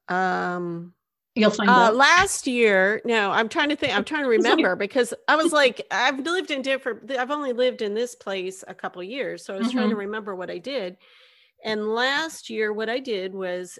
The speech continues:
Speaker 1: take it, they have at a, at parks near here,
Speaker 2: Hmm.
Speaker 1: they have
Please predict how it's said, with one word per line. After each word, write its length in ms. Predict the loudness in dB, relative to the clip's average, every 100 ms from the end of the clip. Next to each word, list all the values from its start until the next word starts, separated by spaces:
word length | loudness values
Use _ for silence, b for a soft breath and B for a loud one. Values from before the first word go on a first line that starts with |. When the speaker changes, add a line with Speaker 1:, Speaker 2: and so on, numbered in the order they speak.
| -14
Speaker 1:
take 280 | -8 -8 -8
it, 160 | -12 -14
they 200 | -8 -8
have 580 | -4 -2 0 0 -2 -6 -10
at 160 | -4 -2
a, 160 | -4 -6 -8
at 160 | -8 -8 -16 _
parks 540 | 0 2 2 -2 -10
near 220 | -6 -6 -6
here, 480 | -6 -6 -6 -8 -14 b b b
Speaker 2:
Hmm. 260 | -4 -2 -2
Speaker 1:
they 160 | -2
have 320 | 0 0 0